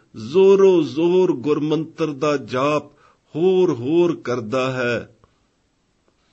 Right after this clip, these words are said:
ਇਸ ਬਿਧ ਗੁਰਮੰਤਰ ਦਾ ਜਾਪ ਉਸ ਨੂੰ ਗੁਰੂ ਅਕਾਲ ਪੁਰਖ ਦੇ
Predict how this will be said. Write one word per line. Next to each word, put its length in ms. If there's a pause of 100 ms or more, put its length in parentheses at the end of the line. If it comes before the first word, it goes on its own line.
(800)
ਇਸ 280
ਬਿਧ 300
ਗੁਰਮੰਤਰ 760
ਦਾ 280
ਜਾਪ 640
ਉਸ 220
ਨੂੰ 220
ਗੁਰੂ 520
ਅਕਾਲ 440
ਪੁਰਖ 400
ਦੇ 440